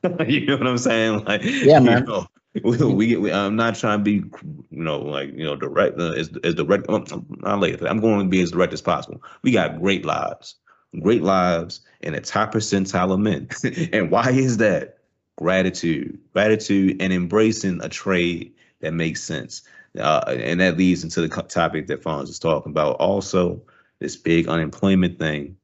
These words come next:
Speaker 1: A man led with trades for a reason. Trades are skills or connections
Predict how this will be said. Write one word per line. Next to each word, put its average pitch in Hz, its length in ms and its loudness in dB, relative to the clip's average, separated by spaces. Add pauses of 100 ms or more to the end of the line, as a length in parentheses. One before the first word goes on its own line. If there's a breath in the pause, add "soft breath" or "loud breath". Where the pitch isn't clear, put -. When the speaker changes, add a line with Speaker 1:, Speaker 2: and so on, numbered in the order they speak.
(400)
Speaker 1:
A 80 60 -6
man 80 300 0
led 85 180 2
with 82 120 0
trades 82 460 2
for 76 180 -2
a - 20 -4
reason. 71 360 -4
Trades 92 440 0
are 71 60 -2
skills 78 560 -2
or - 60 -4
connections - 760 -8